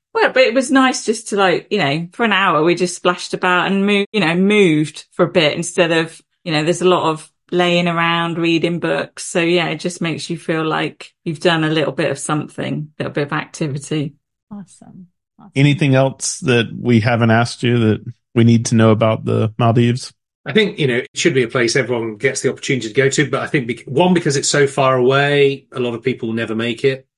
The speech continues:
Speaker 4: 'cause it is quite a commitment to, to, you know, get on a plane for that length of time. But Ali calls it her spiritual home. I wasn't allowed to say that, but I'm saying it anyway.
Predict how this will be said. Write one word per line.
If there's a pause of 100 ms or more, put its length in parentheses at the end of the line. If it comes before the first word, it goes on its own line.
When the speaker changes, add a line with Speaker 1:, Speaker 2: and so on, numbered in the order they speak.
(300)
Speaker 4:
'cause
it
is
quite
a
commitment
to,
to,
you
know,
get
on
a
plane
for
that
length
of
time. (180)
But (200)
Ali
calls
it
her
spiritual
home.
I
wasn't
allowed
to
say
that,
but
I'm
saying
it
anyway.